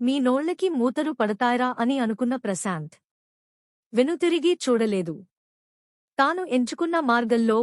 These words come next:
గమ్యం తప్ప కాళ్ళకి అంటే బురదను పట్టించుకోలేదు.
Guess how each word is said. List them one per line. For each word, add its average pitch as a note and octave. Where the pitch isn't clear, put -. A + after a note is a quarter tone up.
గమ్యం A3
తప్ప G3
కాళ్ళకి C#4+
అంటే B3+
బురదను A#3+
పట్టించుకోలేదు. F#3+